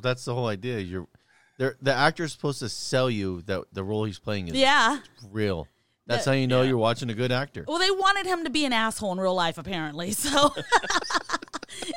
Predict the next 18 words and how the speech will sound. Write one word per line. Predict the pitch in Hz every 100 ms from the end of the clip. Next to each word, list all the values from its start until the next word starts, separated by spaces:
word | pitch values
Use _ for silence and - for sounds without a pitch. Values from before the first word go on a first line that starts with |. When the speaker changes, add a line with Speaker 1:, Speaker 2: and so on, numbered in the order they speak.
| 622 - -
Speaker 1:
We | 143
need | 143 131
a |
legitimate | 120 104 113 110 104
reason | 98 92 302
to |
Speaker 2:
Yeah. | 320 240
Speaker 1:
hate | 226
this | 226
guy. | 87 82
He's | 92 95
way | 95
too | - 85
nice. | 82
Speaker 2:
Uh, | 254 262
like, | 240 240
oh, | 254 302 233 196
he's | 190 233 214